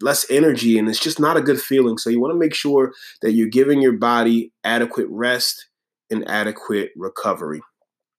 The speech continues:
All right? All right, guys, so that wraps it for today. I just wanted to cover, uh, those myths. I, I hope you found this helpful. Um, if you in-, found value in today's episode of the podcast, or if you, if you do listen to each and every episode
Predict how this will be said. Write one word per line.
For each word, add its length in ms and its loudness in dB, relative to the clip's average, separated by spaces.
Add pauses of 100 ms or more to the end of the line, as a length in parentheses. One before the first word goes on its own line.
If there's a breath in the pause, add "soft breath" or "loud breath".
(160)
All 120 0
right? 260 4 (400 loud breath)
All 80 2
right, 140 4
guys, 240 0
so 100 0
that 180 4
wraps 380 0
it 120 2
for 140 -6
today. 760 0 (120)
I 80 -8
just 220 -4
wanted 180 2
to 80 -2
cover, 540 2 (280)
uh, 240 -2
those 300 -4
myths. 760 0 (320)
I, 240 -8
I 120 -8
hope 260 -6
you 80 -8
found 320 -6
this 160 -6
helpful. 560 -2 (460 loud breath)
Um, 300 -2
if 300 2
you 260 -2
in-, 280 2 (180)
found 260 0
value 540 4 (100)
in 120 -4
today's 380 -2
episode 300 -2
of 60 -2
the 60 -8
podcast, 640 -4
or 140 -2
if 100 -14
you, 180 -2
if 140 -16
you 220 -6 (280)
do 140 -4
listen 360 -2
to 100 -8
each 160 -6
and 80 0
every 160 0
episode 480 2